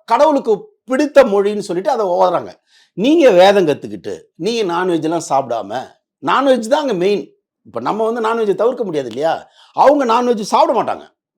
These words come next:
அந்த, அந்த மனோநிலை வந்துரும் அவங்களுக்கு. So அதுதான் எதிர்பார்க்கிற குவாலிட்டியை தவிர ஐயர் தான் போய் பண்ணணும்னு கிடையாது. பா ரஞ்சித்தும் போய் பண்ணலாம். ஆனா பா ரஞ்சித் நான் வந்து மாட்டுக்கறியை தின்ன, ப-,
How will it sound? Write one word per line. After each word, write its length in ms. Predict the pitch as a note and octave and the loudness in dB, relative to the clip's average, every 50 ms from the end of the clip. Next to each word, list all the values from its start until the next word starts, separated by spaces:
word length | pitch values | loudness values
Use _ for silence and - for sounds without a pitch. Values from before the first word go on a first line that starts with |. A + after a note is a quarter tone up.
| _ _ _ _ | _ _ _ _
அந்த, 340 | - D#3 D#3+ E3+ D#3 D#3+ - | -4 -2 0 0 -2 -2 -4
அந்த 220 | - E3 F#3 G3 F#3 | -2 2 2 2 2
மனோநிலை 540 | F3+ F3 F3+ G#3 A#3 A#3+ A#3+ A3+ G3+ F3 | 2 2 2 2 2 2 2 2 2 2
வந்துரும் 260 | D3+ D#3 E3 F#3 G3+ E3+ | 2 2 2 2 2 0
அவங்களுக்கு. 440 | B2 G#2 F2+ E2+ D2+ - - - _ _ _ _ _ _ | 0 0 -6 -10 -14 -16 -18 -20 _ _ _ _ _ _
So 280 | - C#4+ C#4+ B3+ C#4+ C#4+ - - _ - | 2 4 4 4 4 0 -2 -10 _ -8
அதுதான் 640 | - C#3 E3+ G#3 A#3+ C#4 D4 C#4+ D#4+ E4 D#4+ D4 C#4+ B3+ A3+ A3+ G3+ G#3 G3+ - - - _ _ _ | -6 0 0 2 2 4 4 6 6 6 6 4 4 2 2 0 0 -4 -6 -14 -20 -20 _ _ _
எதிர்பார்க்கிற 760 | G#3+ F#3+ G#3+ A#3 C4+ A3+ F#3+ A#3 A3 G#3 G#3 G3+ F#3+ F#3 E3 - | 0 0 2 2 0 -2 0 0 0 0 -2 -2 -4 -6 -6 -6
குவாலிட்டியை 480 | - E3+ F#3+ G3 G3 E3+ - D#3 C#3+ G2+ | -4 -4 -2 -2 -2 -4 -4 -6 -8 -6
தவிர 560 | - G#2+ F#2+ E2+ F2 G2 A2 C3+ F3+ - - _ _ _ _ _ _ | -8 -10 -10 -8 -6 -4 -2 -2 -4 -4 -8 _ _ _ _ _ _
ஐயர் 540 | _ - D#3+ A3 C4+ C4+ D4 D#4 D#4+ D4 C#4+ | _ 0 0 2 2 4 4 4 4 4 4
தான் 200 | C#4+ D#4+ E4 C#4+ | 2 2 0 2
போய் 180 | - C#4+ C#4+ C4 | 4 2 2 2
பண்ணணும்னு 420 | F#3+ - A#3+ A#3+ C4 C4+ D4 D#4 | 2 -2 -4 -4 -2 -4 -4 -2
கிடையாது. 520 | C4+ C4 C4 C4+ C#4 C4 B3+ B3 A3 A3+ A3+ | -2 0 2 2 2 4 4 2 2 2 2
பா 280 | - G3 B3 C4+ C#4 | 4 6 6 8 8
ரஞ்சித்தும் 440 | C4 C4 B3+ A#3+ C4+ G#3+ D4+ D#4 C#4+ | 6 4 4 2 0 0 0 0 4
போய் 140 | C#4+ C#4+ C4+ | 4 4 4
பண்ணலாம். 600 | - A#3 A#3+ B3+ B3+ C4 A3+ D#3 A#2+ - - _ _ _ | 4 0 0 2 2 2 2 2 0 -4 -12 _ _ _
ஆனா 200 | - A3+ C#4 C#4+ | -4 0 0 0
பா 320 | - - B3 C#4 D4+ D#4 | 2 4 4 6 6 8
ரஞ்சித் 360 | D4+ C#4+ C#4+ C4 C#4 A#3 C4+ | 6 4 4 2 0 0 0
நான் 240 | B3+ B3 A#3 A#3+ B3 | 2 2 0 0 -2
வந்து 80 | C4+ C#4+ | -2 -2
மாட்டுக்கறியை 480 | A#3 A#3+ C4 B3 C4 A#3 B3 A#3 A3+ | -2 -2 -2 -2 -2 0 2 0 0
தின்ன, 400 | A3+ B3+ B3+ B3+ B3+ B3+ B3+ A3+ | 0 -2 -6 -6 -6 -6 -8 -8
ப-, 400 | F#3 - A3 A3+ A3 G#3+ G3+ F3+ | -6 -2 0 2 2 2 2 0